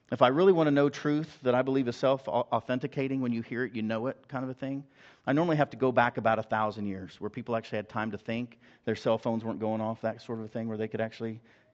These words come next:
you know, get their mind right with God. So I want you to hear what, uh, Saint Francis, I wanna go back to him for just a second. He said this, and I think he's exactly right. So when you get to that where you think you have no hope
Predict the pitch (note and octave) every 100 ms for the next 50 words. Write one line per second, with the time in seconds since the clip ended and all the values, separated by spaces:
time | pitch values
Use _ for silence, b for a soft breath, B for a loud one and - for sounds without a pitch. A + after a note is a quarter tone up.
0 | _ A#2+ G#2+ G#2 A#2+ A2+ G#2 G#2 A2 A#2
1 | A#2 C3 A#2+ - B2 B2+ B2+ B2 _ _
2 | _ b b b b b - D#3+ F3+ D#3
3 | D3 D3 C3 A#2 G2+ - A#2+ G#2 G2+ _
4 | - - B2 - A#2+ A2+ A2 A#2 A#2 A#2
5 | G#2+ G2+ A#2 A2+ G2+ G#2+ A2 - A2 G#2
6 | - G#2 G#2 _ b b - D#3+ D#3 B2
7 | A2 G#2 G#2 - _ _ _ _ _ _
8 | _ - B2 B2 C#3 A2 G#2+ A2 A#2 B2+
9 | A#2 A2+ G#2+ - _ _ _ _ b b
10 | b D#3+ D#3+ F3 G#3+ F3 F#3 F3+ E3+ D3+
11 | F3+ F3+ D#3 C3 A#2 C3 C#3+ D#3 D#3 D3+